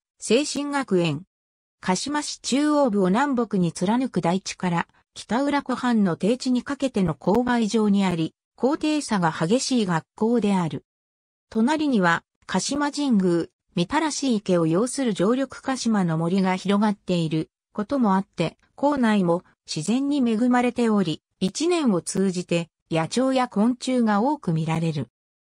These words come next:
二千六年度よりパシフィックルテランカレッジと姉妹校協定を結び、二千七年度には茨城県の私学としては初のスーパーサイエンスハイスクール指定を受けた。エスエスエイチ研究発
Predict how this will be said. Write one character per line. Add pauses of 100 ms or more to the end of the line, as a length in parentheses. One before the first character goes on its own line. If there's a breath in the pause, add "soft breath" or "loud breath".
(120)
二
千
六
年
度
よ
り (200)
パ
シ
フ
ィ
ッ
ク
ル
テ
ラ
ン
カ
レ
ッ
ジ
と (120)
姉
妹
校
協
定
を
結
び、 (240)
二
千
七
年
度
に
は (240)
茨
城
県
の
私
学
と
し
て
は (240)
初
の
ス
ー
パ
ー
サ
イ
エ
ン
ス
ハ
イ
ス
ク
ー
ル
指
定
を
受
け
た。 (540)
エ
ス
エ
ス
エ
イ
チ
研
究
発